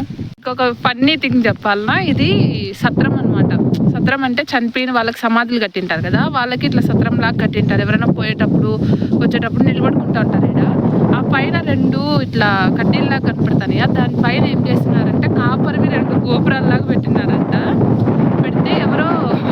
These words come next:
అవి వెండివో లేకపోతే ఏమో అనేసి ఎత్తుకొని వెళ్ళిపోయినారంట గైస్. మొత్తం ఇన్ని కాయలు అయితే ఏరుకున్నాం గైస్. ఇప్పుడే వచ్చి ఇంటికి క్లీన్ చేసినాం అనమాట. అదే రాళ్ళల్లో పడ్డం వల్ల ఇట్లా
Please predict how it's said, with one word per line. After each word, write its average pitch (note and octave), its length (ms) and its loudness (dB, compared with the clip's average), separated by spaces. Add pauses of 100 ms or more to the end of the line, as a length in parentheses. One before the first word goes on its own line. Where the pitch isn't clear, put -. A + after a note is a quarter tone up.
(600)
అవి - 240 0
వెండివో C4+ 680 0
లేకపోతే C#4 760 0 (120)
ఏమో A#3+ 160 0
అనేసి - 400 0
ఎత్తుకొని - 320 0
వెళ్ళిపోయినారంట - 760 0
గైస్. - 320 0 (920)
మొత్తం C4+ 340 -2
ఇన్ని B3+ 200 4
కాయలు A#3 300 0
అయితే A#3+ 240 0
ఏరుకున్నాం G#3 480 -6
గైస్. F#3+ 460 -12 (800)
ఇప్పుడే A#3+ 300 -2
వచ్చి A#3 280 -6
ఇంటికి A#3 340 -4
క్లీన్ A3+ 360 -4
చేసినాం G3+ 360 -4
అనమాట. F#3 340 -8
అదే A#3+ 320 -2
రాళ్ళల్లో A3+ 420 -2
పడ్డం G#3 300 -6
వల్ల G3 140 -4
ఇట్లా G#3 420 -4